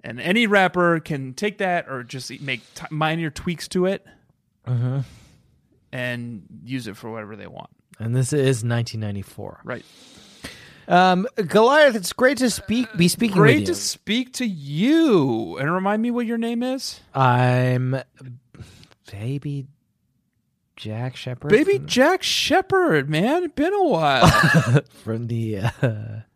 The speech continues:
Speaker 2: Babysitters Club Babies
Speaker 1: How the hell
Speaker 2: podcast.
Speaker 1: you been?
Speaker 2: I'm doing great. Uh, and I have a question for you that relates to our Bern of the week this week.
Speaker 1: Okay.
Speaker 2: I was interested to learn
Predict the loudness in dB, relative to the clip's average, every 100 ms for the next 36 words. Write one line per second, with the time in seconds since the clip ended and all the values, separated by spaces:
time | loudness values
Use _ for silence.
0 | _ _ _ _ -6 -4 -2 -4 -8 -8
1 | -10 -10 -8 -6 -6 -4 -2 -2 -2 -2
2 | 0 0 -2 -4 -6 -6 -4 -6 -8 -14
3 | -20 -20 _ 0 2 4 2 2 0 2
4 | 2 0 -2 _ _ _ -2 0 2 0
5 | -2 -6 -2 0 2 2 2 2 0 2
6 | -2 -2 -2 0 -2 -4 -4 -4 -4 -6
7 | -6 -10 -6 -6 -4 -2 0 0 -4 -2
8 | 4 4 4 2 -2 -4 -6 -4 -2 -2
9 | -6 -12 -16 -14 -8 -8 -8 -12 -8 -8
10 | -6 -2 -2 -2 -8 -20 -4 2 4 4
11 | 4 2 0 -2 2 4 4 0 -4 -6
12 | -6 -2 -2 0 0 2 2 0 -2